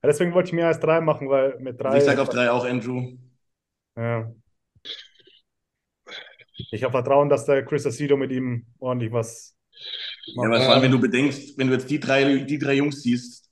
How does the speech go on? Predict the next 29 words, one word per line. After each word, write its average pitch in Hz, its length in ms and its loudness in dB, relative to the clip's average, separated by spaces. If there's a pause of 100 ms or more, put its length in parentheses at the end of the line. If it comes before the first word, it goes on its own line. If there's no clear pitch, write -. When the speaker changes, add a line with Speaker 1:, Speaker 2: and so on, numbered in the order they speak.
(140)
Speaker 2:
ich 110 160 -10
find, 131 320 -2
ich, - 180 -8
ich, 127 300 -6
ich 127 140 -8
sehe 139 180 2
irgendwie 127 220 4
nicht, 139 180 0
dass 127 220 -4 (120)
Sean 139 220 -2
Clarida 135 460 2
da 120 140 2
dran 117 220 -2
vorbeikommen 117 480 -2
könnte, 120 480 -6 (800)
weil 107 120 2
er - 480 2
einfach, 117 520 -4 (420)
dadurch, 123 220 2
dass 123 100 4
er 123 60 4
so 110 120 2
klein 139 260 4
ist 131 80 2
und 117 60 -2
so 120 100 0
viele 120 120 2
Muskeln 127 340 0
hat, - 260 -6